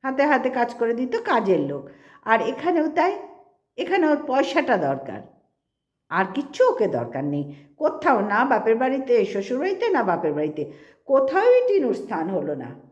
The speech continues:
কোথাওই না। মেয়েটা জানি না কপালে কী আছে, তবে ঠাকুরের কাছে প্রার্থনা করি টিনুর যেন মঙ্গল হয়, একটা স্থিরতা আসুক। টিনুর মা যা ভয়ঙ্করী, টিনুর মা, দাদা আর বাবাও, বাবাকেও তো দেখেছি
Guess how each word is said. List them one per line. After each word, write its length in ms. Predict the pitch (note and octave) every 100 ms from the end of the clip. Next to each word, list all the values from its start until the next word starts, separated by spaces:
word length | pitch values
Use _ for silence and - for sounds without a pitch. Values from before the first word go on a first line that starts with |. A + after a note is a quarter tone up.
| _
কোথাওই 520 | G#3+ G#3+ B3+ C4 F#3+
না। 140 | C3+ A2+ - - _ G#3
মেয়েটা 280 | G#3+ D4
জানি 380 | C4 G#3 G#3+ C#4
না 160 | C#4 F#3 E3+
কপালে 340 | D#3+ E3 E3 -
কী 160 | D#3
আছে, 260 | C#3 C#3+ F3
তবে 260 | G#3 G3+
ঠাকুরের 460 | G#3+ G#3 G#3 A#3 C4
কাছে 220 | C4 C4+
প্রার্থনা 520 | - A3+ A3 - F4
করি 260 | F4+ F#4+ G4
টিনুর 340 | D4+ B3+ B3+
যেন 220 | C4 C4+ A#3
মঙ্গল 500 | F#3+ A3+ B3 F#3 C#3
হয়, 180 | D3 - - - -
একটা 260 | B3 F#4
স্থিরতা 560 | F4 - F#4+ A#4 A#4 C4+
আসুক। 400 | F3 F3+ D#3+ - - _ _ _ _ _ _ _ _ _ -
টিনুর 300 | C4+ F4 D4+
মা 320 | A3+ A3+ C#4
যা 120 | F#4+
ভয়ঙ্করী, 1000 | C4+ G3 G#3+ C4+ D#4+ E4 G4 F#4+ C4 C4 - - _ C4
টিনুর 300 | C4+ D4 C#4
মা, 440 | A#3 A#3+ C4+ C4+ A3
দাদা 380 | G#3+ G#3+ C4+ B3+ A3 - - - _ _
আর 140 | - F#3+ F#3 -
বাবাও, 680 | G3+ G3+ A3+ A#3 E3+ C#3+ -
বাবাকেও 420 | F#3+ F3 F#3+ A3 A#3
তো 160 | E4
দেখেছি 720 | C#4 B3 F#4 - C5+ F4 F#3+